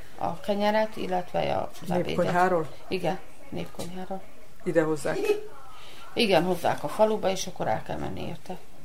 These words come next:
Speaker 2: Az elég, hogy jól lakjanak?
Speaker 1: Igen, elég. Az e-, az ebédre elég.
Speaker 2: És nem válogatósak a gyerekek?
Speaker 1: Nem. Nem, mindent megesznek. A halon kívül. Konzervhalat azt nem szeretik, különben minden.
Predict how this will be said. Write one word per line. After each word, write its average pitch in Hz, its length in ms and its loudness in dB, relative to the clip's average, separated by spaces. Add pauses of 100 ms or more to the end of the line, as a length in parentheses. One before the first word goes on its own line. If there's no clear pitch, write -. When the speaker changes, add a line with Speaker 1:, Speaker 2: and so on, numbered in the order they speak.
(580)
Speaker 2:
Az 160 340 0 (360)
elég, 160 300 2
hogy 170 360 -2
jól 170 240 4
lakjanak? 170 460 0 (520)
Speaker 1:
Igen, 196 320 8 (520)
elég. - 260 2 (380)
Az 175 60 4
e-, - 240 8
az 175 60 4
ebédre 160 400 6
elég. 104 340 2 (460)
Speaker 2:
És - 100 0
nem 175 140 2
válogatósak 160 640 4
a 170 40 2
gyerekek? 165 420 2 (140)
Speaker 1:
Nem. 208 580 4 (1080)
Nem, 95 160 -2
mindent 151 420 0
megesznek. - 600 -6 (500)
A 202 100 12
halon 202 320 12
kívül. 196 380 2 (880)
Konzervhalat 185 760 12
azt 160 180 2
nem 196 180 10
szeretik, 165 480 8
különben 151 460 6
minden. 143 340 2